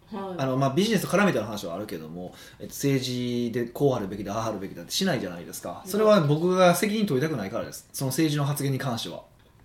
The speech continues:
Speaker 1: あー。
Speaker 2: 専門外じゃないですか。専門外のことで責任取りたくないから、あの、ビジネスに絡む話を除けば、基本そういう政治の話とかしないね。そういうことなんで。
Speaker 1: えー、そんなこと言われたら、
Speaker 2: うんうん。
Speaker 1: あの、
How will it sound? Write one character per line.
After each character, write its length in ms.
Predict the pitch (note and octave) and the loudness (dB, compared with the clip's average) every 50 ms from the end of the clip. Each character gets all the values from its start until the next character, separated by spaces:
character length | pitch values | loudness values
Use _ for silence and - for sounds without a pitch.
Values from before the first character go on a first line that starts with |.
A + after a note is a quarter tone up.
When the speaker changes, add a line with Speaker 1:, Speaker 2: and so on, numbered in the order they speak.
| - - - | -20 -20 -16
Speaker 1:
あ 40 | A3+ | -14
ー。 560 | A3+ G3 F#3+ F#3 F3+ F#3 F3+ F3+ F3+ F3+ F3+ | -12 -10 -10 -8 -8 -8 -8 -8 -8 -6 0
Speaker 2:
専 160 | F3+ G#3 G#3 | 4 6 8
門 140 | G3+ G3+ F3+ | 8 8 8
外 140 | C3+ A2 - - - - - _ - A#2+ G#2+ A2 | 6 2 0 -4 -10 -16 -20 _ -18 -16 -16 -10
じ 100 | G#2 A2+ | -8 -8
ゃ 60 | G2+ | -8
な 80 | F#2 E2+ | -8 -10
い 60 | D#2+ | -10
で 100 | F#2+ G#2 | -8 -8
す 80 | - - | -8 -8
か。 200 | - F2 - - - - _ - _ | -8 -10 -12 -14 -20 -20 _ -20 _
専 320 | - - G3 F#3+ F#3+ F#3+ | -4 0 2 2 4 4
門 160 | F#3+ F#3+ F#3 F3 | 2 2 2 2
外 100 | E3+ D#3+ | 2 2
の 100 | D#3 D3 | 2 0
こ 80 | D#3 | 0
と 80 | D#3+ E3 | 0 0
で 80 | F#3 | -2
責 140 | E3+ E3+ E3 | 0 0 0
任 140 | E3 D#3+ D3 | 0 0 0
取 120 | - F#2+ | -2 -2
り 60 | G2 A2+ | -4 -4
た 60 | G#2+ | -6
く 40 | G2+ | -6
な 140 | E2+ E2+ | -8 -8
い 20 | G2 | -8
か 120 | - F2+ | -6 -4
ら、 360 | C3 F#3 G3 D3+ - - - - - - - - - - | 0 2 2 2 0 -2 -8 -14 -20 -20 -20 -20 -16 -12
あ 160 | - G2 G2 | -10 -8 -8
の、 680 | F2+ F#2 F#2 F2 E2 E2 E2+ E2+ F2 F2+ G2 G#2+ A2+ - - | -8 -10 -12 -12 -12 -12 -12 -12 -12 -12 -14 -14 -14 -14 -12
ビ 200 | - E3 F3 F#3+ | -8 -4 -2 0
ジ 100 | G3+ A#3+ | 2 2
ネ 60 | A#3+ | 2
ス 60 | G#3 - | 0 0
に 100 | A3+ - | 2 4
絡 140 | A3+ A3+ | 4 6
む 80 | A3+ A3+ | 6 6
話 480 | G3+ A3+ A3 G3+ F3+ G3+ G3+ G3 F3+ - | 6 6 4 4 4 2 2 2 0 0
を 60 | F#3+ | 2
除 240 | F#3 G3 G3+ G#3+ G#3 | 2 4 4 2 2
け 140 | - G#3+ G#3+ | 0 0 0
ば、 320 | C4 B3+ A#3 - - - - - | 2 0 0 -2 -4 -10 -14 -6
基 120 | - C#3+ | -2 -2
本 140 | C3+ C3 B2+ | -2 -2 -2
そ 80 | - B2+ | -4 -2
う 40 | A#2 | 0
い 20 | |
う 20 | C#3 | 0
政 40 | C3 | 0
治 60 | B2 | 0
の 60 | A#2+ | -2
話 120 | - A2+ - | -4 -6 -8
と 60 | - | -8
か 80 | - | -8
し 100 | - - | -6 -4
な 80 | C3+ A#2 | -4 -4
い 20 | |
ね。 60 | A#2+ A#2 | -4 0
そ 120 | - G3+ | 2 2
う 20 | |
い 40 | G#3 | 2
う 20 | G3+ | 2
こ 60 | E3+ | 0
と 80 | - - | -4 -6
な 80 | - - | -10 -14
ん 40 | - | -16
で。 160 | F2 - - - - _ _ - - - - - - - - - - - - - - - - | -16 -18 -18 -20 -20 _ _ -20 -20 -20 -20 -20 -20 -20 -20 -20 -20 -20 -20 -20 -18 -6 -2
Speaker 1:
え 500 | A3 A#3 A#3+ A#3+ B3 A#3+ A#3+ A#3+ A#3+ B3+ | 2 2 4 4 4 4 4 4 4 2
ー、 0 | |
そ 340 | B3 - F#4+ G4 G4 G4+ G4 | 2 2 2 2 2 2 2
ん 40 | F#4 | 2
な 140 | F#4 F4+ F4+ | 2 2 2
こ 80 | F#4+ | 0
と 120 | - - C#4 | 0 2 2
言 140 | C4+ C#4 | 4 4
わ 80 | C#4 C#4 | 4 4
れ 120 | A#3+ A3+ | 2 2
た 120 | - - F3+ | 0 0 0
ら、 280 | F#3 F#3+ G3+ G#3 G#3 | 2 2 4 6 6
Speaker 2:
う 60 | - A#3+ | 6 6
ん 300 | G#3 D3 - - C#3+ D3 | 4 4 0 -2 -4 -4
う 20 | |
ん。 200 | C3 - - - - | -4 -4 -8 -10 -8
Speaker 1:
あ 200 | - G3 F#3+ F#3+ | -6 -6 -6 -4
の、 720 | F#3 F#3 F#3 F#3 F#3 F#3 F#3 F#3 F#3 F3+ F3+ F3+ E3+ F3+ - | -6 -6 -6 -6 -6 -6 -6 -6 -6 -8 -8 -8 -10 -12 -14